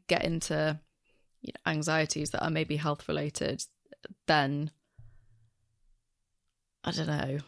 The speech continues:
looking up, like, statistics and things, I can sometimes find helpful because I think, uh, which is kind of a, a throwback to kind of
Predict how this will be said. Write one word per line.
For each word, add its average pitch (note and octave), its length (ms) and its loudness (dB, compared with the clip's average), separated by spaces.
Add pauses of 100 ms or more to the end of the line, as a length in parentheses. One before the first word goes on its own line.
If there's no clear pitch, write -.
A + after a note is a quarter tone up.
(160)
looking F3+ 400 2
up, - 240 -4
like, - 280 -2
statistics - 920 -2
and D#3+ 120 -4
things, D#3 300 -2
I F#3+ 80 0
can G#3+ 160 0
sometimes F#3+ 800 2
find F3+ 260 0
helpful F3+ 440 0
because F#3 260 -4
I E3+ 80 0
think, D#3+ 380 -2 (1080)
uh, F3 140 6
which F3+ 320 2
is G3 100 2
kind A3 220 2
of F#3+ 60 4
a, F#3 120 6 (200)
a F3+ 60 0
throwback D#3+ 640 2
to E3+ 100 -4
kind D#3 160 -2
of - 180 -6